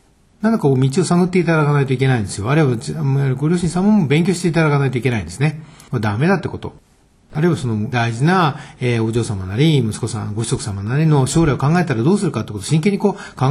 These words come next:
えていただかなきゃいけないんですよね。で、どっちを取るかってことですね。で、ですので、ダメだって言われて、それできないって言われてしまったら、それで終わりですね。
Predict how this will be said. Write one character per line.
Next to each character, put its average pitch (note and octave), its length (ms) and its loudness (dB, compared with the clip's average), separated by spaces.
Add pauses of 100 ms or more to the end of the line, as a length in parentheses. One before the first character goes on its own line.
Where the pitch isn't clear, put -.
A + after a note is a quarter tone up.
え B3 60 2
て E3+ 80 0
い B2+ 60 0
た A2+ 100 -2
だ A2+ 240 -2
か B2+ 220 -4
な D3+ 100 2
き C#3 80 -2
ゃ A#2+ 40 2
い F#2+ 40 -6
け A2 100 -4
な G#2+ 120 -2
い - 20 -2
ん F#2+ 40 -6
で F2 40 -10
す E2 60 -14
よ F2+ 80 -12
ね。 B2 260 -2 (500)
で、 B2 60 -6
ど A2 220 0
っ - 20 0
ち A#3 80 2
を A#3 60 2
取 D3 100 0
る A2+ 80 0
か G2 80 -6
っ - 40 -8
て - 80 -10
こ F#2+ 80 -10
と F#2+ 80 -10
で F#2 40 -14
す G2 60 -10
ね。 A#2 200 -6 (480)
で、 D3 300 4
で D3+ 80 4
す C3+ 80 2
の A2+ 80 2
で、 G2+ 80 -4
ダ A2 160 -2
メ F3+ 140 2
だ G3+ 100 2
っ F3+ 60 -4
て - 140 -20
言 C3+ 100 2
わ A#2 60 0
れ A2+ 40 0
て、 G2+ 80 -8
そ A2+ 80 -4
れ B2+ 80 0
で A2 140 -2
き G#2+ 100 -4
な F#3 80 2
い G3+ 60 2
っ - 20 -4
て - 60 -8
言 D3 80 2
わ C#3 40 2
れ C#3+ 60 2
て C#3+ 60 -6
し E3 80 -4
ま E3+ 80 2
っ E3 60 -4
た G3+ 100 -2
ら、 D#3 60 0
そ A#2 120 -6
れ G2 40 -4
で G#2+ 40 -4
終 G2 80 -4
わ G2 80 -6
り E2+ 120 -8
で F#2 100 -10
す - 140 -14
ね。 A2 240 -8